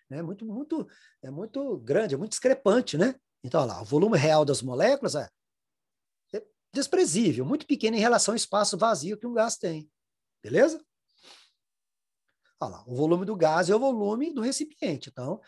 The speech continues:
tá? Você, você pode ter um gás muito comprimido, se você tirar um pouco de gás, o que ficar lá vai ocupar o volume do recipiente numa pressão menor, verdade ou não? Igual o gás de cozinha, vai saindo gás, a pressão lá dentro vai diminuindo,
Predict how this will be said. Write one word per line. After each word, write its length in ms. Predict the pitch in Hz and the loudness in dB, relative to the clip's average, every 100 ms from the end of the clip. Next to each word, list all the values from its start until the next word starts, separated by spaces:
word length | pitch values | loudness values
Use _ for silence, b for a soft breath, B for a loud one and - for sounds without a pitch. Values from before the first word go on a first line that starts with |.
| b b | b b
tá? 220 | - 151 190 b b | -8 -8 -10 b b
Você, 240 | - 143 123 | -12 -10 -8
você 140 | - | -6
pode 180 | 160 160 | -2 0
ter 60 | 190 | 0
um 60 | |
gás 200 | 156 147 | 2 0
muito 240 | 123 151 165 | 0 -4 -2
comprimido, 500 | 196 277 240 311 339 | -2 -2 0 0 0
se 80 | |
você 120 | - 190 | 0 0
tirar 200 | 175 175 | 2 2
um 80 | |
pouco 220 | 175 196 196 | 2 -2 -4
de 100 | 233 | 0
gás, 360 | 226 254 320 | 4 4 2
o 60 | - | -6
que 120 | 240 | -12
ficar 320 | - - 208 | -8 2 4
lá 220 | 220 214 | 6 4
vai 100 | 202 | 4
ocupar 320 | 233 277 277 262 | 0 -2 2 2
o 60 | |
volume 260 | 269 262 262 | 2 -2 -2
do 80 | 247 | -4
recipiente 560 | 247 - - 202 214 | -6 -10 -8 -6 -6
numa 160 | 226 240 | -8 -4
pressão 300 | 269 - 269 | -4 -2 -6
menor, 440 | 330 330 175 139 - - | -6 -2 -2 -2 -6 -18
verdade 380 | 113 190 285 | -4 2 2
ou 60 | 175 | 0
não? 140 | 113 - _ _ _ _ - | -6 -14 _ _ _ _ -4
Igual 180 | 156 | 2
o 40 | 294 | 4
gás 180 | 320 330 | 4 2
de 40 | |
cozinha, 500 | 381 311 320 240 110 _ _ | 0 -2 -2 -4 -6 _ _
vai 140 | 156 | -8
saindo 360 | 170 220 226 302 | -4 -4 -4 -4
gás, 280 | 240 233 254 | 0 2 0
a 40 | |
pressão 300 | 262 294 285 | -2 -2 0
lá 100 | 285 | 0
dentro 220 | 262 269 | 0 -4
vai 80 | 277 | -4
diminuindo, 580 | 285 330 349 302 139 - | -4 -4 -2 -4 -4 -10